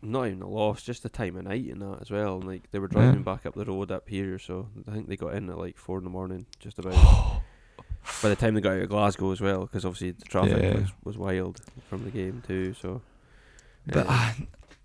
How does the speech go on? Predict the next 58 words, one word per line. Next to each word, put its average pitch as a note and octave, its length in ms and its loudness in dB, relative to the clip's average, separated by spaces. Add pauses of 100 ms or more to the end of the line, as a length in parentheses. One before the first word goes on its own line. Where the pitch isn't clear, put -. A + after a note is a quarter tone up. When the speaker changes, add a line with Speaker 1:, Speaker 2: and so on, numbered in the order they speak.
(120)
Speaker 2:
'cause B2+ 260 0
they've C#3 220 6
even E3+ 280 8
slashed A2 380 6
it C3 60 6
up - 140 0
here. C3 200 10
I G#2 60 10
mean, G2 160 8
the G2 80 6
last A2+ 320 8
train G2+ 220 8
home G2 220 10
on F#2 60 8
a, F2+ 420 6 (340)
what C3 140 -2
was B2+ 140 2
it, - 60 0
a B2 60 -2
Saturday? A2+ 760 6
Speaker 1:
a - 60 -10
Speaker 2:
Or C3 60 -8
Speaker 1:
Saturday G#2 400 8
Speaker 2:
even A#2+ 120 8
Speaker 1:
night A2 120 6
Speaker 2:
just F#2 140 -2
Speaker 1:
is - 40 -14
really F#2 420 -4
early. F#2+ 400 -6 (400)
Speaker 2:
It's - 300 -4 (100)
quarter A#2 400 6
past G#2 320 8
five. A2+ 480 4 (680)
Speaker 1:
Yeah, F#2 220 -8
which - 220 -14
is E2+ 200 -16
Speaker 2:
To - 100 -10
get B2 200 4
to - 60 -2
Tain. A2 380 4 (420)
Speaker 1:
it's G2 120 -16
shocking, F#2 420 -12 (260)
really, F#2 320 -10
'cause - 140 -20
there A#2 100 -8
used C3+ 160 -8
to - 60 -18
be - 80 -4
a A#2 80 -2
train G#2+ 280 -4
that E2+ 80 -8
you F2 60 -12
could - 180 -14
get F#2 260 -6
that A#1 100 -12
was G2+ 140 -16
at, D#2+ 120 -12
like, F2 340 -14